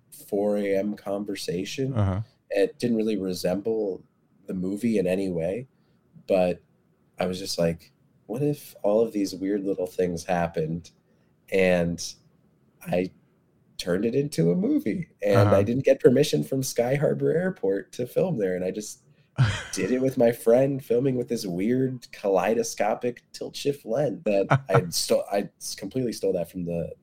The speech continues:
Speaker 1: the Social Network, by the way. And
Speaker 2: <laughs>
Speaker 1: after that, I learned a lot. Like, that was the first sex scene I'd ever filmed, and I learned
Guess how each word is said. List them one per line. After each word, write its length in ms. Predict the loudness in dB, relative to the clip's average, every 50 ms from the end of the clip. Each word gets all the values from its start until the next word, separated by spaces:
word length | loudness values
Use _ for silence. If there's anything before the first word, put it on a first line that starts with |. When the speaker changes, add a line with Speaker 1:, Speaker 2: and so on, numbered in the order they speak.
| _
Speaker 1:
the 80 | -16 -10
Social 340 | -4 -2 -2 -2 -2 -4 -4
Network, 380 | -4 -4 -6 -8 -12 -10 -8
by 120 | -6 -6 -6
the 100 | -4 -4
way. 160 | -6 -6 -8 -10 _ _ 2 2 2 2 0 0
And 400 | 2 4 4 4 4 2 0 -2 -4 -8 -8 -8 _ -4 -4 -4 -4 _ _
Speaker 2:
<laughs> 480 | _ _ _ _ _ _ _ _ _
Speaker 1:
after 320 | -2 -2 -2 -2 -4 -2 0
that, 340 | 0 2 2 0 0 -2 -8 _
I 100 | -4 0
learned 240 | 2 4 4 6 4 4
a 20 |
lot. 320 | 2 2 0 0 0 -2
Like, 120 | -2 -4 -2
that 100 | -2 -2
was 100 | -2 -4
the 80 | -8
first 240 | -8 -8 -8 -6 -4
sex 260 | -4 -4 -4 -6 -8
scene 220 | -8 -8 -6 -4 -4
I'd 140 | -4 -4 -4
ever 400 | -4 -6 -6 -8 -8 -8 -10 -12
filmed, 460 | -12 -8 -6 -4 -4 -4 -4 -4 -4
and 120 | -2 -2 0
I 100 | 0 0
learned 580 | 0 0 0 0 0 -2 -4 -8 -10 -16 -18